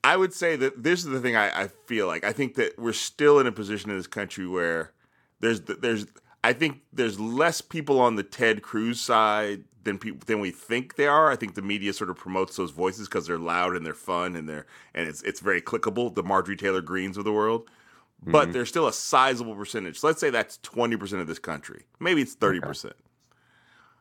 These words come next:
Speaker 1: But the people, the latte liberals, I think, are probably also, like, a s-,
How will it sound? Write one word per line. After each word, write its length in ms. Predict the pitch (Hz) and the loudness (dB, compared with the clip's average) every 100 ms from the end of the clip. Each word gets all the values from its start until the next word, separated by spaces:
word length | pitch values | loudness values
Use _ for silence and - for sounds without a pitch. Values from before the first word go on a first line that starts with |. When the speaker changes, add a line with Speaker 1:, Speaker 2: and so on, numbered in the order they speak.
| _ _ | _ _
Speaker 1:
But 320 | 92 147 151 | 2 4 4
the 80 | 131 | 0
people, 400 | - 175 180 151 | -4 -8 0 2
the 120 | 123 | 2
latte 360 | 123 139 151 120 | 6 6 4 0
liberals, 420 | 113 156 139 104 | 4 2 4 2
I 80 | 101 | 0
think, 220 | - 107 | 0 -4
are 40 | 107 | -2
probably 380 | - 110 110 - | 2 2 4 0
also, 400 | 117 147 - 110 92 | 2 2 2 0 2
like, 420 | 87 78 - _ _ _ _ _ _ _ _ _ _ _ _ - | 0 -4 -8 _ _ _ _ _ _ _ _ _ _ _ _ 0
a 60 | 110 | 0
s-, 220 | 107 | 0